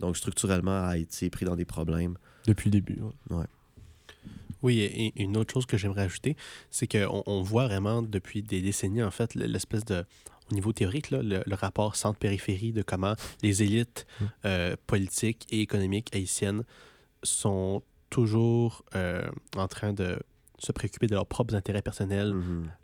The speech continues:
Speaker 3: avant celui de la population, avant
Speaker 1: Mhm.
Speaker 3: celui même de l'État, hein, parce que
Speaker 1: Mhm.
Speaker 3: c'est aussi des hauts fonctionnaires, hein, qui, en théorie, devraient a-, a-, avoir leur loyauté envers l'État et
Speaker 1: Le
Speaker 3: non
Speaker 1: bien
Speaker 3: pas
Speaker 1: commun,
Speaker 3: envers les
Speaker 1: c'est
Speaker 3: politiciens.
Speaker 1: ça.
Speaker 3: Et alors là, souvent, des, plusieurs États,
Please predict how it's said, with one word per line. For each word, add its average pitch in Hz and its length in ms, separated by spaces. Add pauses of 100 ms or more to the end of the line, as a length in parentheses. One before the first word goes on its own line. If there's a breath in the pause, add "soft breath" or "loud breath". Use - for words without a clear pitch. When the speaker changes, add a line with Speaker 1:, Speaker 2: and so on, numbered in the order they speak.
(140)
Speaker 3:
avant 107 520
celui 101 400
de 104 140
la 92 120
population, 98 560
avant 104 140
Speaker 1:
Mhm. 95 40
Speaker 3:
celui 101 220
même 101 220
de 95 80
l'État, 92 460
hein, 127 180
parce 107 220
que 92 80
Speaker 1:
Mhm. 87 160 (240 loud breath)
Speaker 3:
c'est 104 260
aussi - 160
des 117 160
hauts 104 80
fonctionnaires, 107 560
hein, 135 180
qui, - 340
en 95 160
théorie, 104 500 (360 loud breath)
devraient 107 440
a-, 92 160
a-, 95 480
avoir 110 240
leur 95 140
loyauté 95 500
envers 98 320
l'État 104 480 (320 loud breath)
et 107 60
Speaker 1:
Le 101 80
Speaker 3:
non 98 60
Speaker 1:
bien 90 140
Speaker 3:
pas - 80
Speaker 1:
commun, 110 120
Speaker 3:
envers 90 180
les 90 80
Speaker 1:
c'est 80 60
Speaker 3:
politiciens. 95 360
Speaker 1:
ça. 165 160 (460 loud breath)
Speaker 3:
Et 101 40
alors 92 220
là, 110 220
souvent, 104 460
des, 98 220
plusieurs 98 600 (220)
États, 104 440